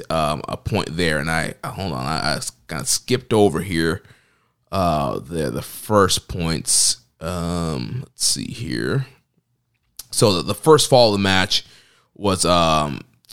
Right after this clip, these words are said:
Shingo. He, uh, they, they switched some, uh, quick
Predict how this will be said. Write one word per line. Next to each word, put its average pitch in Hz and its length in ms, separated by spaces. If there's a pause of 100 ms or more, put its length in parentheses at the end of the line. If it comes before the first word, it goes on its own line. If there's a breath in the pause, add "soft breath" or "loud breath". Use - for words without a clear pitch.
(280)
Shingo. 95 760
He, 104 260
uh, 76 440 (680)
they, 107 240
they 107 160
switched - 500
some, 107 280
uh, 87 220
quick - 320